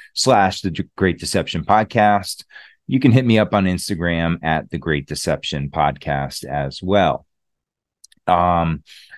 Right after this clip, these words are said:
other than that, I don't have any housekeeping, and I got a pretty lengthy presentation here. So let's dive in. So like I said <laughs> in the intro,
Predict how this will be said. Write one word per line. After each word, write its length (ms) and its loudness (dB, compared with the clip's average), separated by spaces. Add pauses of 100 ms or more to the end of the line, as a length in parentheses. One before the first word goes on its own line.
(120)
other 200 6
than 120 4
that, 260 4
I 120 2
don't 160 0
have 200 -2
any 220 2
housekeeping, 880 0 (260)
and 640 0
I 140 0
got 180 0
a 60 -2
pretty 460 0
lengthy 480 2
presentation 880 0
here. 340 2 (460)
So 580 2 (300)
let's 300 0
dive 380 2
in. 320 -2 (1160)
So 160 0
like 220 2
I 80 4
said 440 2 (1200)
<laughs> 120 -6 (1000)
in 140 0
the 180 2
intro, 520 0